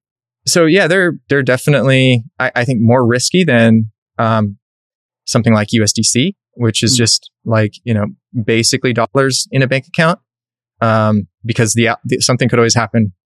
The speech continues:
Speaker 1: with the algo.
Speaker 2: Yeah.
Speaker 1: Um,
Speaker 2: Uh,
Speaker 1: or there could
Speaker 2: do
Speaker 1: be a
Speaker 2: you, are
Speaker 1: bug
Speaker 2: you
Speaker 1: or
Speaker 2: seeing
Speaker 1: something
Speaker 2: a
Speaker 1: like that.
Speaker 2: trend happening where people are maybe going to U S D C because it feels like it's, um, more stable and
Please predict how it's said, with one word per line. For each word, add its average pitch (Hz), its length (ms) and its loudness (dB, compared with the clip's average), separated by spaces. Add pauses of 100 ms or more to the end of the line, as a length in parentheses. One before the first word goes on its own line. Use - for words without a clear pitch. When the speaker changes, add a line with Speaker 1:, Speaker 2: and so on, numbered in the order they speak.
Speaker 1:
with 110 120 -6
the 120 60 2
algo. 104 440 -2 (380)
Speaker 2:
Yeah. 123 180 -4 (280)
Speaker 1:
Um, 107 440 -4 (760)
Speaker 2:
Uh, - 80 -8
Speaker 1:
or 127 40 0
there 117 80 0
could 123 160 2
Speaker 2:
do - 100 4
Speaker 1:
be 208 60 2
a 220 40 0
Speaker 2:
you, - 40 2
are 110 80 2
Speaker 1:
bug - 40 2
Speaker 2:
you 202 40 2
Speaker 1:
or 208 100 4
Speaker 2:
seeing 226 200 0
Speaker 1:
something 220 80 2
Speaker 2:
a - 20 2
Speaker 1:
like 202 120 -2
that. - 60 -2
Speaker 2:
trend 180 460 2
happening 151 720 0
where 143 220 2
people 147 340 0
are 135 100 2
maybe 139 300 2
going 143 280 2
to 175 120 -2
U 170 160 2
S 170 160 0
D 175 180 0
C 185 300 2
because 147 360 0
it 131 100 -2
feels 135 520 -2
like 131 240 0
it's, 131 260 -2
um, 123 480 0 (400)
more 139 120 2
stable 202 580 2 (140)
and 127 340 2